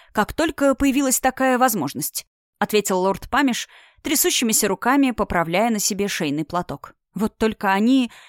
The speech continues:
тоже того». «Кого?» Не выдержав, король поднялся. «Просветлели»,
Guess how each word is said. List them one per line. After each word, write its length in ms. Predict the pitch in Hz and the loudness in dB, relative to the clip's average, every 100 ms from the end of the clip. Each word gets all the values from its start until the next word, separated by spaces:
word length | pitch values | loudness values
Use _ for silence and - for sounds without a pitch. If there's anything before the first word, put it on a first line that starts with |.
| _ _ | _ _
тоже 520 | - 349 339 269 - - _ | -2 0 0 -2 -2 -8 _
того». 400 | 240 196 147 139 - _ _ - | -2 0 -2 -4 -14 _ _ -6
«Кого?» 600 | - 269 311 370 135 - _ _ _ _ | 2 4 6 4 4 -2 _ _ _ _
Не 180 | 220 233 | 4 4
выдержав, 640 | 208 233 208 175 175 - - | 4 2 0 0 -4 -8 -4
король 300 | 233 220 170 | 0 0 0
поднялся. 680 | 190 190 202 170 - 156 156 _ _ _ _ | -2 -2 -2 -2 -2 -6 -12 _ _ _ _
«Просветлели», 1200 | - 254 262 - - 269 285 226 185 233 269 262 | -2 0 0 -2 -4 -6 -4 -2 0 2 2 -2